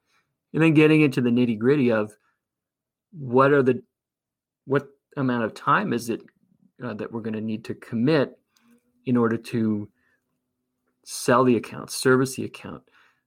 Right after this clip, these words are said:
uh, the drive time in between accounts, uh, the delivery windows and or restrictions that accounts may have. Some accounts say, you know, "I don't, I don't take deliveries on Friday afternoons," or, "I only take deliveries on Tuesdays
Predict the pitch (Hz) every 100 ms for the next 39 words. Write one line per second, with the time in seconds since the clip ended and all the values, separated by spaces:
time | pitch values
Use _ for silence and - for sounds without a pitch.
0 | _ 110 98 98 117 110 123 131 - 120
1 | 113 - 113 104 - 139 139 131 - -
2 | - - _ _ _ _ _ _ _ 110
3 | 104 104 110 123 123 139 151 143 123 120
4 | 110 113 113 110 104 - - 190 143 127
5 | 123 107 - 113 107 - 107 - 143 90
6 | 95 117 110 - 113 110 107 101 104 101
7 | 110 - 104 104 104 113 - 110 110 113
8 | 110 110 107 107 107 120 120 135 185 120
9 | 107 101 104 123 123 123 127 123 120 120
10 | 117 120 110 110 - _ _ _ _ -
11 | - 175 135 127 117 104 -